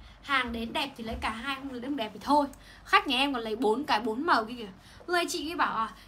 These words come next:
chị nhận một đơn khủng bốn cái áo nhún đẹp lắm. Các chị đọc được comment mà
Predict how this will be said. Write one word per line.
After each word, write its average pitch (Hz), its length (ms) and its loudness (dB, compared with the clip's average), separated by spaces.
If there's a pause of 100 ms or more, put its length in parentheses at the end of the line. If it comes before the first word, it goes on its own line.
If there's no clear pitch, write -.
chị 285 100 -8
nhận 262 220 -4
một 226 100 -6
đơn 285 220 -6
khủng 220 260 -4
bốn 220 220 -4
cái 233 120 -6
áo 214 120 -2
nhún 220 400 -8
đẹp 226 240 -6
lắm. 220 280 -8 (300)
Các 381 100 -8
chị 370 120 -8
đọc 247 180 -4
được 240 100 -8
comment 240 420 -6
mà 233 60 -10